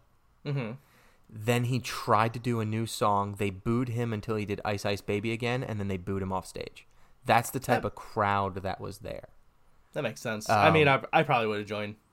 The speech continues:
Speaker 1: honestly,
Speaker 2: Uh, well,
Speaker 1: if
Speaker 2: I
Speaker 1: I was
Speaker 2: mean,
Speaker 1: there.
Speaker 2: that's, he hasn't done anything el-, other than, like, pretty good home remodeling shows, but music-wise, <laughs> that's the only things he did. Um, but what happened was, is, like,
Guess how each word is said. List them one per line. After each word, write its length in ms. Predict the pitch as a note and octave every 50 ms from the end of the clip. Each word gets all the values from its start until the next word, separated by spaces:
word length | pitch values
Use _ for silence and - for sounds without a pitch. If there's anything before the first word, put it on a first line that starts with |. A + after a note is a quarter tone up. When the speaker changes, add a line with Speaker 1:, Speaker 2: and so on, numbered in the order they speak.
| - - -
Speaker 1:
honestly, 400 | A2 A2 A2 A2 A2 - A2+ A2
Speaker 2:
Uh, 100 | G#2+ - -
well, 220 | - C3+ A#2+ A2+ A2
Speaker 1:
if 60 | A2
Speaker 2:
I 20 |
Speaker 1:
I 40 | G#2+
was 120 | A2 A2 G#2+
Speaker 2:
mean, 80 | G#2+
Speaker 1:
there. 100 | G#2 G#2+
Speaker 2:
that's, 260 | B2+ B2 A#2 - - - -
he 420 | F2 - - B1+ D2+ B2 B2+ B2+
hasn't 240 | A#2+ A2 A2 G2 F2+
done 140 | G#2+ F#2+ F2+
anything 300 | F#2+ F#2 - G2 G2 D#2+
el-, 180 | D#2 A2 - -
other 220 | G#2+ G#2 G#2 G2
than, 320 | G2+ G2 F#2+ F#2+ F#2+ F#2
like, 220 | F#2+ G2 G2 - -
pretty 160 | - G#2 G2+
good 240 | - G#2 G2 F#2+ F2+ - -
home 300 | - - - G#2 G2+ G2
remodeling 440 | F#2+ F#2+ G2 G#2 A2 G2+ G2 G2 F#2+
shows, 360 | E2+ - - F#2+ F#2 F#2 F#2
but 280 | - - F#2+ F#2+ - - - - - - - - -
music-wise, 720 | A2 A2 A#2 A2+ G2+ G#2 - - F#2 F2+ A2+ B2 - - -
<laughs> 40 | -
that's 560 | C#3+ B2 - - - B2+ - - - - -
the 120 | - - E3+
only 120 | - - - - - - - -
things 280 | D#3+ - - - - - -
he 100 | - - - - - - - -
did. 100 | - - - - - - - _ _ _ _ _ _ _ _ _ _ _ _ - - - - - - - - - - - -
Um, 480 | C3 A#2+ A2+ A2+ A2 G#2+ G#2+ A2 A2 - - - - - - _ - - -
but 160 | - D#3+ -
what 140 | D3+ D3 B2+
happened 520 | A2 C3+ D3+ F#3+ G3+ - F#3 C3+ A#2 G2+
was, 300 | A2 A2 A2 A2 G#2 A2
is, 160 | A2+ G2+ -
like, 400 | A2+ A2 G#2+ G2+ - - - -